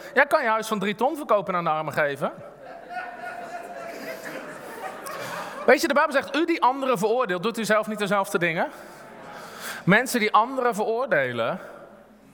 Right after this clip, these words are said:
doen zelf dezelfde dingen. Bovendien, heb je enig idee hoeveel ze al weggegeven heeft? Hoe ze eraan komt? Je hebt geen idee. En dan kan je er beter niet mee bemoeien. Weet je dat er een tekst is in de Bijbel die zegt, "Wees geen bemoeial"?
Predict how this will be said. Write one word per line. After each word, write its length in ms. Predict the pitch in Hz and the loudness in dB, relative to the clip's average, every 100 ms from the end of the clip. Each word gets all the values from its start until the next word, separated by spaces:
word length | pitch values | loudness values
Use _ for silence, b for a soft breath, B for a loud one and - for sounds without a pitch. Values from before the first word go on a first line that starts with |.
| - - - _ _ - - - B B B B _ - | -20 -20 -20 _ _ -20 -20 -20 B B B B _ 2
doen 140 | 220 | 4
zelf 200 | 233 240 | 6 2
dezelfde 400 | 233 254 254 - | 0 0 0 -4
dingen. 320 | 330 370 - - - - - B B B B B B B | -4 -4 -6 -8 -20 -20 -20 B B B B B B B
Bovendien, 360 | 294 285 247 302 | 4 4 2 0
heb 180 | 277 262 | -2 2
je 100 | 269 | 0
enig 220 | 320 330 | 0 -4
idee 380 | 254 220 247 349 B B | 0 0 0 -4 B B
hoeveel 280 | 196 233 285 | 2 2 4
ze 80 | 247 | 2
al 120 | 226 | 4
weggegeven 580 | 208 - - 226 226 233 | 2 0 -2 -2 0 -2
heeft? 200 | 339 - B B | -2 -6 B B
Hoe 180 | 214 285 | 4 4
ze 80 | 302 | 0
eraan 240 | 285 285 | 0 0
komt? 440 | 233 185 269 - - | 2 0 -2 -8 0
Je 60 | |
hebt 140 | 240 - | 2 2
geen 240 | 269 294 | 0 -2
idee. 440 | 285 320 415 302 - - - - B B B B B - | 0 0 0 -4 -8 -18 -20 -20 B B B B B 4
En 120 | 294 | 4
dan 80 | 277 | 6
kan 200 | 294 285 | 2 2
je 60 | |
er 60 | 254 | 2
beter 300 | 294 359 262 | 2 2 -2
niet 180 | 311 - | -2 -2
mee 160 | 294 | 0
bemoeien. 540 | 208 233 349 381 131 - - - - - - - B B B B - | 0 0 0 -2 -2 -4 -14 -14 -18 -20 -20 -20 B B B B 6
Weet 180 | 349 | 6
je 80 | 415 | 6
dat 140 | 370 320 | 2 2
er 60 | |
een 80 | 247 | 2
tekst 240 | 269 302 | 4 2
is 100 | 294 | 0
in 80 | 254 | 0
de 60 | 220 | 4
Bijbel 180 | 226 262 | 4 4
die 100 | 220 | 0
zegt, 140 | - | 2
"Wees 200 | 220 226 | 2 2
geen 200 | 226 202 | 0 0
bemoeial"? 840 | 160 156 180 196 220 - - - | 0 0 0 0 0 -2 -10 -16